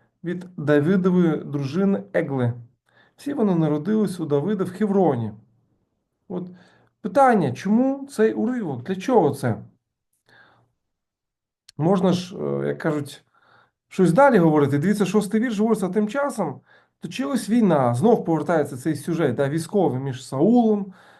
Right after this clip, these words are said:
та родом Давида. Авнер все більше зміцнював свою владу над родиною Саула. Говориться про владу, про авторитет, про могутність, про престоли, про царство.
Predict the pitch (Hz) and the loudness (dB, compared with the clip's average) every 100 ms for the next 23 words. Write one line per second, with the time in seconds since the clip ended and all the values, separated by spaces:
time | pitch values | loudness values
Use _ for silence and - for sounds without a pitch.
0 | _ _ 131 180 226 143 113 101 101 175 | _ _ -2 0 2 0 -2 -6 -4 -2
1 | 226 214 170 151 185 240 240 151 151 202 | 0 0 0 -2 0 0 -2 -8 -8 -8
2 | - 117 135 202 214 - 185 170 - 160 | -8 -4 2 6 4 2 0 0 -2 -2
3 | 147 147 190 190 147 135 127 135 160 180 | -2 0 0 0 -2 -4 -6 -6 -2 0
4 | 160 131 151 143 120 117 - - - _ | -2 -2 0 0 0 -8 -18 -20 -20 _
5 | 170 233 311 226 214 - 160 135 165 247 | -4 0 0 0 -2 -2 -2 2 4 6
6 | 254 247 285 277 - _ 160 143 139 160 | 6 4 0 -2 -12 _ -2 0 0 -2
7 | 147 143 240 240 240 240 156 127 127 170 | -2 2 4 4 2 -2 -8 -6 -4 0
8 | 247 233 220 202 - _ _ _ _ _ | 2 2 0 0 -4 _ _ _ _ _
9 | _ _ _ 165 170 170 156 - 233 233 | _ _ _ 0 0 0 -6 0 4 6
10 | 190 180 135 139 247 247 233 220 208 | 4 0 -6 2 2 2 -2 -2 -2